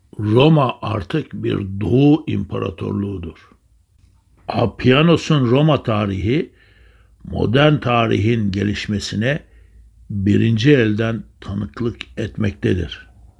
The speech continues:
Çağlar boyunca Anadolu'daki gelişmeleri merak eden ve günümüzdeki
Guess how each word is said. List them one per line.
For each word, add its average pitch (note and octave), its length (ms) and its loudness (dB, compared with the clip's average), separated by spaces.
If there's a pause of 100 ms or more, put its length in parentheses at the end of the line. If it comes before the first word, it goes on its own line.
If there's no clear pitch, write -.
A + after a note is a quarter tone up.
(1500)
Çağlar B2+ 560 2
boyunca D3 680 4 (200)
Anadolu'daki B2+ 1000 0
gelişmeleri A2+ 840 -4
merak A2+ 480 -2
eden F#2+ 340 -2 (840)
ve A#2 140 4
günümüzdeki A#2+ 1160 0